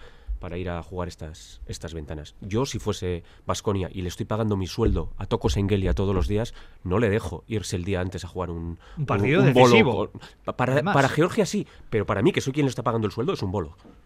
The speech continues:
Speaker 1: no nos equivoquemos.
Speaker 2: Sí, digo, partido decisivo para la Virtus en este caso, ¿qué era?
Speaker 1: Partido decisivo para la Virtus, y yo entiendo que para Senguer es un partido decisivo porque necesita ganar para meterse. Perfecto.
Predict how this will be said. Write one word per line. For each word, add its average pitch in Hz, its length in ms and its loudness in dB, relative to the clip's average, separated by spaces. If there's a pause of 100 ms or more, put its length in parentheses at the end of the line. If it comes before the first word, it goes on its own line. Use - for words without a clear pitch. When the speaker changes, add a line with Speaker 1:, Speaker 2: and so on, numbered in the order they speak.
(240)
Speaker 1:
no 104 40 -2
nos 104 120 -4
equivoquemos. 85 500 -10
Speaker 2:
Sí, 214 140 4
digo, 147 260 2
partido 120 260 -2
decisivo 165 360 2
para 160 180 0
la 117 80 -2
Virtus 196 320 0
en 131 80 -6
este 131 160 -8
caso, 139 280 -4
¿qué 147 140 -4
era? 220 120 -2
Speaker 1:
Partido 131 240 0
decisivo 101 340 2
para 180 140 2
la 180 80 4
Virtus, 185 420 2
y 120 80 -4
yo 165 80 6
entiendo 208 240 2
que 180 60 0
para 131 120 0
Senguer 135 240 -2
es 147 60 -2
un 147 80 0
partido 139 240 -4
decisivo 135 340 -4
porque 110 160 -6
necesita 101 360 -6
ganar 127 220 -2
para 95 120 -6
meterse. 92 460 -8 (140)
Perfecto. - 460 -8